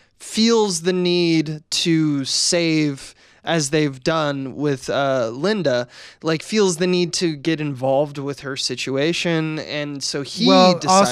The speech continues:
Speaker 2: also, the stakes are objectively raised in a way that makes it
Speaker 1: Yeah.
Speaker 2: that maybe she started this 'cause of the cosmetic surgeries, but she actually really can't back out now because Chad
Speaker 1: Right.
Speaker 2: is missing. Like, Chad disappeared
Speaker 1: Right.
Speaker 2: off the face of the earth.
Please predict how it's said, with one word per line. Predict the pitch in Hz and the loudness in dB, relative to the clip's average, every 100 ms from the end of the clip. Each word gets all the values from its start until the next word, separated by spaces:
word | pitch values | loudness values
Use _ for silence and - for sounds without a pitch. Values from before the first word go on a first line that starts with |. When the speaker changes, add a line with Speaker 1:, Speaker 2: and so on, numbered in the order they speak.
| 202 | 4
Speaker 2:
also, | 196 175 | 6 6
the | 165 | 2
stakes | - - 180 170 170 | -2 2 2 2 2
are | |
objectively | 160 139 147 147 135 139 | 2 4 0 0 -2 0
raised | 139 139 139 120 | 4 4 2 0
in | 139 | -2
a | 135 | 0
way | 135 | 0
that | 131 135 | 0 -4
makes | 139 139 - | -2 -2 -2
it | 143 | -4
Speaker 1:
Yeah. | 147 135 | -2 -4
Speaker 2:
that | 127 - | -6 -8
maybe | 156 180 196 202 | 0 2 4 2
she | - 175 | 0 -2
started | - 160 151 151 | -2 2 2 2
this | 156 156 | 0 -4
'cause | 160 | -4
of | 135 | -6
the | 135 | -4
cosmetic | 143 127 135 131 | -4 -2 -4 -4
surgeries, | - 143 139 156 156 135 | -2 -2 0 -2 -2 -4
but | 160 | -4
she | 156 190 | -2 2
actually | 175 170 - 151 | 4 2 -2 -2
really | 135 139 127 | 0 0 -2
can't | - 147 147 | -4 -4 -2
back | 160 165 165 | 0 0 0
out | 160 156 | 0 0
now | 165 156 | -4 -4
because | 143 - 131 123 - - _ _ - | -4 -4 -2 -4 -8 -20 _ _ -4
Chad | 180 196 180 | 2 2 2
Speaker 1:
Right. | |
Speaker 2:
is | 147 120 | 0 -4
missing. | 139 170 - 113 85 101 _ _ _ | 0 0 -2 -8 -12 -18 _ _ _
Like, | 165 156 | -4 -4
Chad | - 175 180 156 | 2 4 4 2
disappeared | 123 143 147 147 175 131 | -2 -4 -4 0 2 4
Speaker 1:
Right. | |
Speaker 2:
off | 127 120 | 2 0
the | 123 | -4
face | 143 131 127 | -4 -4 -2
of | |
the | |
earth. | 127 | -4